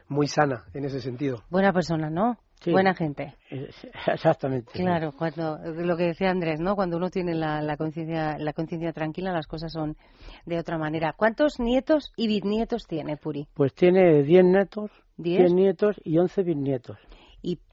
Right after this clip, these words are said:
Speaker 2: los bisnietos, el más pequeño, qué edad tiene?
Speaker 3: El más pequeño tiene, me parece que es once años.
Speaker 2: Once, ¿y el mayor?
Speaker 3: El mayor dieciocho va a ser.
Speaker 2: Bueno, ya, ya, ya saben lo que es tener una bisabuela, ¿no?
Speaker 3: Sí,
Speaker 2: Con
Speaker 3: sí.
Speaker 2: ciento ocho años. ¿Qué
Speaker 3: Sí.
Speaker 2: dicen ellos?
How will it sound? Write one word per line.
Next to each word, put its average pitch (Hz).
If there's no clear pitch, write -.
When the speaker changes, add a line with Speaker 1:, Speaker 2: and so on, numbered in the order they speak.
Speaker 2:
los 175
bisnietos, 185
el 170
más 190
pequeño, 233
qué 214
edad 175
tiene? 196
Speaker 3:
El 143
más 185
pequeño 196
tiene, 190
me 175
parece 175
que 180
es 160
once 170
años. 127
Speaker 2:
Once, 170
¿y 160
el 151
mayor? 165
Speaker 3:
El 139
mayor 151
dieciocho 156
va 135
a -
ser. 139
Speaker 2:
Bueno, 156
ya, 156
ya, 156
ya 160
saben 202
lo 202
que 190
es 185
tener 202
una 220
bisabuela, 185
¿no? 208
Speaker 3:
Sí, -
Speaker 2:
Con 208
Speaker 3:
sí. 139
Speaker 2:
ciento 226
ocho 233
años. 226
¿Qué 220
Speaker 3:
Sí. 254
Speaker 2:
dicen 226
ellos? 165